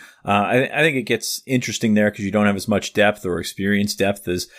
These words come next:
as you thought. I think Mar-, Mike Miranda slides into center, gives,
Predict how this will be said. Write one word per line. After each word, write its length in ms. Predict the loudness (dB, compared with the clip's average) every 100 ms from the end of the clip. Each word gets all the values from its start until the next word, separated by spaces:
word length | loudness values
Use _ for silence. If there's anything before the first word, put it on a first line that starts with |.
| -12 -4
as 160 | -2
you 60 | 0
thought. 300 | 0 2 2
I 60 |
think 240 | -2 -6 -4
Mar-, 240 | -4 -2 0
Mike 240 | -2 -2
Miranda 320 | -4 -2 0
slides 400 | 0 2 2 2
into 160 | 0 -2
center, 480 | 0 0 2 0 -2 -14 -2
gives, 380 | -2 -2 -8